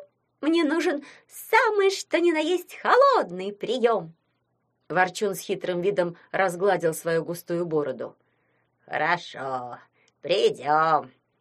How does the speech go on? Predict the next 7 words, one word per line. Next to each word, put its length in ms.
Я 240
приготовил 920
для 160
тебя, 480
Аня, 200
хорошенький 1080
подарочек. 1040